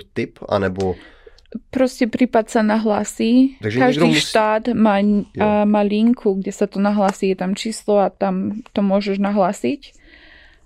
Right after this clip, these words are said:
Speaker 2: Ehm, bohužiaľ veľa ľudí, ľudí to zneužíva, nahlásí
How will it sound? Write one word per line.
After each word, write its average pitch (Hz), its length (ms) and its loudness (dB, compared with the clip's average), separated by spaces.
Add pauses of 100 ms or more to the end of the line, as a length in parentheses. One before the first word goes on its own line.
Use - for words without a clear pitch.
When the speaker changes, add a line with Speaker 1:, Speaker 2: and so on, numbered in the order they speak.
(220)
Speaker 2:
Ehm, 190 640 -2 (240)
bohužiaľ 208 480 2
veľa 190 200 2 (120)
ľudí, 190 480 -8 (160)
ľudí 202 320 2
to 202 160 2
zneužíva, 196 640 2
nahlásí 190 560 0